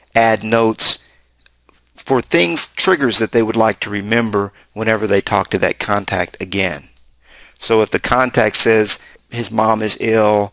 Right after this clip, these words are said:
any, any kind of details that are pertinent. Perhaps it's a buyer who doesn't like to view homes with dogs. I mean, there's all kinds of information that you can put, and you can keep adding these notes as, um, as you get them.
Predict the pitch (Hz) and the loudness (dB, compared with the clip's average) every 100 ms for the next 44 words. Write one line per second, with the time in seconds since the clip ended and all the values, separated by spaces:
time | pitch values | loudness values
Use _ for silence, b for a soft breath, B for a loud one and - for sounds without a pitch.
0 | B - 190 226 - 208 202 - 185 151 | B 0 2 0 0 -2 -2 -2 0 0
1 | 110 131 - 117 104 101 - B B - | 0 0 2 2 2 0 -4 B B -2
2 | 104 101 - 117 107 - - - - 110 | 0 0 -4 -2 -2 -4 -12 -14 -8 -2
3 | 113 117 - 101 - 90 b b b b | 0 0 -4 -6 -6 -8 b b b b
4 | 135 110 110 113 107 104 101 113 107 - | -2 2 2 2 0 -2 -2 0 -2 -2
5 | 104 110 - 87 107 101 101 104 104 92 | 0 0 -4 -8 -6 -6 -4 -4 -4 -8
6 | 92 110 101 101 101 - B B 113 123 | -6 0 2 2 0 -4 B B -4 0
7 | 131 143 - 147 151 - 135 123 113 107 | 2 0 2 2 2 0 0 -2 -4 -6
8 | 113 107 107 - 101 92 98 104 98 104 | -4 -2 -2 -2 -6 -12 -12 -12 -8 -4
9 | 101 - b b b b 113 131 156 123 | -4 -6 b b b b -2 -2 -2 -6
10 | - 160 143 - 127 135 123 110 101 104 | -4 -4 -4 0 2 2 0 -4 -6 -2
11 | 104 101 - - b b b - 107 107 | -2 -2 -4 -10 b b b -4 0 2
12 | 107 95 - - 50 50 - - _ _ | 2 -2 -4 -4 -4 -6 -12 -20 _ _
13 | _ _ _ _ _ _ _ _ _ - | _ _ _ _ _ _ _ _ _ -10
14 | - 110 107 104 113 113 - 98 | -2 0 0 0 0 0 -2 -12